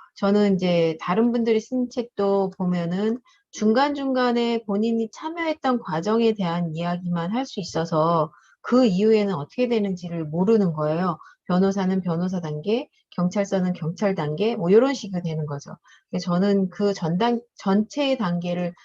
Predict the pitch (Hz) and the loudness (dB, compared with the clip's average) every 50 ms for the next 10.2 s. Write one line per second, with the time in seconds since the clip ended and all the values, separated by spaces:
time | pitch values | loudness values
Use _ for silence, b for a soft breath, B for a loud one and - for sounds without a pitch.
0 | b b b - 160 165 185 202 196 202 180 190 185 - - 165 156 - - 190 | b b b -8 -4 -2 -2 -2 -2 -2 -4 -6 -8 -8 -10 -12 -10 -8 -4 -4
1 | 190 180 185 160 160 175 180 156 - b b b b b b - 190 175 196 208 | -2 -2 0 0 0 2 0 0 -2 b b b b b b -10 -6 -2 -2 -2
2 | 220 214 - 208 - 180 170 180 190 196 185 180 160 156 - 151 135 135 156 160 | -2 -2 -4 -4 -2 -2 0 0 0 0 0 -2 -4 -6 -6 -8 -6 -4 -6 -6
3 | 160 - 156 156 160 156 151 160 180 165 156 147 151 151 - 190 185 175 156 156 | -4 -4 -2 -2 -2 -2 -4 -6 -8 -8 -8 -8 -8 -6 -6 -6 -4 -4 -4 -6
4 | 180 202 - - - - - - 131 131 - - - - _ _ _ _ _ _ | -8 -10 -12 -16 -20 -18 -14 -12 -12 -12 -12 -16 -20 -20 _ _ _ _ _ _
5 | - 147 151 - _ _ _ _ _ B B B B B B B - 214 196 240 | -14 -14 -14 -14 _ _ _ _ _ B B B B B B B -2 2 4 6
6 | 247 233 233 240 233 233 233 233 233 233 233 240 233 233 - - 330 330 320 330 | 6 6 6 6 6 6 6 6 6 6 4 4 4 2 0 -2 -6 -2 0 0
7 | 320 302 294 277 - 240 202 202 202 202 202 220 226 220 220 214 208 202 202 214 | 0 0 0 -2 0 0 0 0 0 -2 0 -2 -2 -2 0 0 -2 -2 -2 -2
8 | 190 180 180 - - 220 220 214 - 185 156 160 180 190 196 - 196 - 220 214 | -4 -4 -4 -4 -2 -2 -2 -2 -2 -2 -2 0 0 -2 -2 -6 -10 -6 -4 -2
9 | 208 208 202 202 208 196 180 175 175 175 180 208 220 - 220 208 196 196 190 - | -2 0 0 0 -2 -2 0 0 0 0 0 0 0 0 -2 -2 -2 -4 -6 -4
10 | 202 190 185 190 | -2 -2 -2 -2